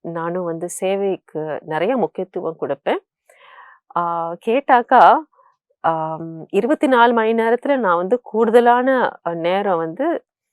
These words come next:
ஆ, first of course ஆஃபீஸ்ல, ஏன்னா நான் வந்து ஜாபும் பண்றேன். ஆஃபீஸ்ல, பிறகு வந்து வீட்ல கூட கிடையாது. <laughs> ஆனா வந்து பாபாவினுடைய நிலையத்துல தான், சென்டர்ல தான் இருப்பேன்.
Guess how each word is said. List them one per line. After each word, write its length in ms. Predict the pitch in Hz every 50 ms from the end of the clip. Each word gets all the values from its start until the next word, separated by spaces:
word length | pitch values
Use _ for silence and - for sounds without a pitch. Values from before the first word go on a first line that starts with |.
| _ _ _ _ _ _ _ _ _ -
ஆ, 340 | 139 143 143 147 151 156 - - - - - 156 - - -
first 300 | 175 175 - - - 247
of 120 | 220 202 - _ -
course 240 | 185 190 - -
ஆஃபீஸ்ல, 460 | 156 165 160 - - 190 180 - - 240
ஏன்னா 360 | 262 233 190 170 165 165 160
நான் 200 | 160 151 147 143
வந்து 320 | 143 143 143 147 151 147 147 151
ஜாபும் 300 | 151 143 147 147 143 143
பண்றேன். 460 | 147 147 151 147 147 - 233 349 427 - _ _ _ _ _ _ _ _ _ _ _ _ _ _ _ - -
ஆஃபீஸ்ல, 540 | 165 170 - - - 262 247 - - 269 370 440 359 - _
பிறகு 380 | - 190 190 196 202 170 208 190
வந்து 400 | 190 190 190 196 277 392 466 - _ _ _ _ _ _ _ _ _ _ _
வீட்ல 400 | _ - 170 220 262 - - 311
கூட 180 | 285 - 277 285
கிடையாது. 500 | - - 135 151 143 131 135 156 247 277
<laughs> 400 | 247 202 190 180 151 147 156 165
ஆனா 40 | 160
வந்து 200 | 147 156 165 185
பாபாவினுடைய 720 | 180 175 147 156 160 170 170 151 151 147 143 143 143 139
நிலையத்துல 480 | 143 139 139 143 143 139 - 135 127 135
தான், 220 | - 156 208 285 277
சென்டர்ல 420 | - 160 147 147 - - 135 143 147
தான் 160 | 160 151 151
இருப்பேன். 500 | 143 - - - _ - 185 277 392 381